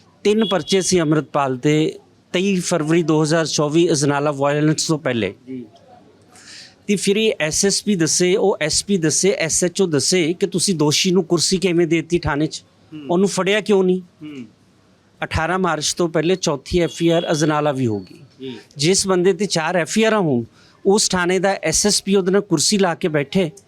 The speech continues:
Speaker 2: ਹੂੰ।
Speaker 1: ਇਹ ਬੇਲ, ਬੇਲੇਬਲ ਅਫੈਂਸ ਸੀ ਕਿ ਉਹਨੇ ਨਹੀਂ ਫੜਿਆ?
Speaker 2: ਜੀ।
Speaker 1: ਔਰ ਤੇ ਕਿਹੜਾ ਦਬਾਅ ਸੀ
Speaker 2: ਹੂੰ।
Speaker 1: ਕਿ ਦੋਸ਼ੀ ਆ ਕੇ ਤੇਰੇ ਸਾਹਮਣੇ ਕੁਰਸੀ ਤੇ ਬੈਠਿਆ ਹੈ, ਜਿਹਨੂੰ ਤੁਸੀਂ ਕਹਿੰਦੇ ਹੋ ਕਿ ਐਡਾ ਵੱਡਾ ਇਹ ਬੰਦਾ,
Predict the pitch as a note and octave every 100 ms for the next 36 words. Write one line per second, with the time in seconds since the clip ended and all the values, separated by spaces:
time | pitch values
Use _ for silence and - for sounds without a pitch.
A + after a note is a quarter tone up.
0 | D3 D3 A#2+ G2 - _ _ F3 F3+ D#3+
1 | F3 G3 D#3 C3 C#3+ D#3 G3+ G3+ G3+ G3
2 | - A3 A3 G#3+ G#3 G3+ F3 F3+ F#3 F3+
3 | _ C3 C3 E3+ D#3+ G3+ F#3 F3 G#3+ F#3+
4 | D#3+ D#3 - E3 _ _ C#3+ C#3+ A#2 -
5 | - E3 D#3 D#3+ - G3+ E3+ D3 F#3 E3+
6 | F3 F3 E3+ F3+ F#3+ F#3 - D#3 C#3 F#3+
7 | F#3+ D3 B2+ - G3+ B2+ - C#3 D#3+ F3+
8 | F3 E3+ E3 E3 D#3+ F3 E3+ D#3+ C3+ D#3
9 | D3+ C3+ D3+ D#3 C#3 C#3 D3+ C#3+